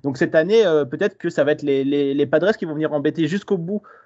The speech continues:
euh, les Dodgers. Est-ce que ça va encore leur jouer des tours, euh, à nos amis de, de Los Angeles, Gaëtan ?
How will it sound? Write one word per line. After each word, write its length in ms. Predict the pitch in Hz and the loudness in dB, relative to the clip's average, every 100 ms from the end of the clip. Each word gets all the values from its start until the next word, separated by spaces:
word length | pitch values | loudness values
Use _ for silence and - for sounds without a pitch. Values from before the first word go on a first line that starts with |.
| - | -2
euh, 140 | 135 127 | 0 2
les 120 | 151 | 2
Dodgers. 280 | 151 139 208 | 0 0 -4
Est-ce 160 | 160 | -2
que 80 | 208 | -4
ça 160 | 202 139 | -2 -2
va 60 | |
encore 260 | 147 202 190 | -2 0 0
leur 160 | 139 | 0
jouer 140 | 131 165 | 0 -4
des 140 | 151 | -4
tours, 280 | 143 185 139 | -6 -4 0
euh, 280 | 117 113 110 | 2 2 0
à 80 | 117 | -2
nos 220 | 123 123 | -2 -4
amis 180 | 123 135 | -4 -4
de, 260 | 120 113 | -2 -2
de 140 | 113 120 | -2 -6
Los 160 | 120 | -4
Angeles, 300 | 117 120 123 | -6 -4 -4
Gaëtan ? 380 | 110 104 104 117 | -4 -6 -6 -10